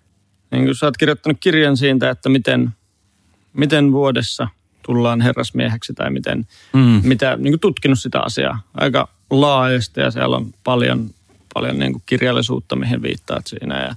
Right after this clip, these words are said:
Speaker 2: Mm.
Speaker 1: paljon erilaisia lajeja, niin mikä on, millainen on yksinkertaisimmillaan niin moderni herrasmies? Nykyisin. Mikä on se, tota, millainen se on?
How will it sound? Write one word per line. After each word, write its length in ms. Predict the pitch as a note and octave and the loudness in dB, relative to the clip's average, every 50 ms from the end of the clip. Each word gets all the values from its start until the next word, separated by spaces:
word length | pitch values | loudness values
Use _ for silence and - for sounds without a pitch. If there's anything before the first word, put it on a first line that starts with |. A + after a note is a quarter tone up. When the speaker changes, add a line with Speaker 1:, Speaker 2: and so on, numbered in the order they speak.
| - - | -6 0
Speaker 2:
Mm. 300 | A#2 A#2 A2 G#2+ G2+ F#2 | 2 4 4 4 2 0
Speaker 1:
paljon 260 | E2+ - - A#2+ A#2+ | -2 -4 -4 -2 -2
erilaisia 460 | A#2+ B2 B2 B2 B2 B2 A#2 B2 B2 B2+ | -2 -2 0 0 -2 -2 -2 -4 -2 -2
lajeja, 280 | B2+ C3 C3 C3 B2+ | -2 0 0 -2 -2
niin 120 | B2+ B2+ B2 | 0 0 0
mikä 360 | B2+ D3 D3 - F3+ E3+ D3+ | 0 0 0 0 0 0 2
on, 200 | C#3 C3 B2 - - - _ _ _ _ _ | 2 0 -2 -4 -8 -20 _ _ _ _ _
millainen 380 | - C#3+ F3 G3 F#3 E3+ D3+ C#3+ | 0 2 2 4 4 4 4 2
on 240 | C#3 C3 C3 B2+ B2+ - _ _ _ _ _ _ _ _ _ _ _ _ _ _ _ _ _ _ - | 4 2 2 0 -2 -8 _ _ _ _ _ _ _ _ _ _ _ _ _ _ _ _ _ _ -2
yksinkertaisimmillaan 1400 | D3+ D3 - - - - C#3 C3 A2 - C3 B2 B2 - C3+ B2 - B2+ B2 A#2+ B2+ B2+ - - - - B2+ - - | -2 -2 -2 -2 0 2 2 2 2 0 -2 -2 -4 -6 -6 -4 -2 0 2 2 2 0 0 -2 -2 -2 -2 -2 -2
niin 240 | - - - - - _ _ _ _ _ _ _ _ _ _ _ _ _ _ _ _ _ _ _ _ - | -2 -2 -2 -4 -6 _ _ _ _ _ _ _ _ _ _ _ _ _ _ _ _ _ _ _ _ 2
moderni 520 | C3+ D3 C3+ C3+ B2+ A#2+ A#2+ C3 C3 A#2+ | 2 4 4 4 2 2 -2 -4 -4 -2
herrasmies? 680 | B2 B2 A#2+ B2+ B2+ - - C#3 C3 C3 B2+ - - _ _ _ - | -4 -4 -4 -4 -8 -6 -6 -6 -6 -6 -6 -8 -10 _ _ _ -14
Nykyisin. 440 | - A#2+ A#2 - - A2+ A#2 C#3 C3 - _ _ _ - | -14 -14 -12 -10 -10 -10 -10 -12 -16 -20 _ _ _ -8
Mikä 260 | C3+ B2 - C3 B2+ | -8 -4 -2 -2 -2
on 100 | B2 A#2+ | -2 -4
se, 80 | A#2+ B2 | -6 -8
tota, 320 | - - - - - A#2+ A2 - _ _ _ _ _ _ _ _ _ _ _ _ - | -10 -10 -12 -8 -8 -10 -10 -10 _ _ _ _ _ _ _ _ _ _ _ _ -4
millainen 280 | - G3+ F3+ D#3 E3 E3 | 0 2 4 4 4 2
se 120 | D3 D3+ | 2 0
on? 100 | C#3 A#2+ | -2 -2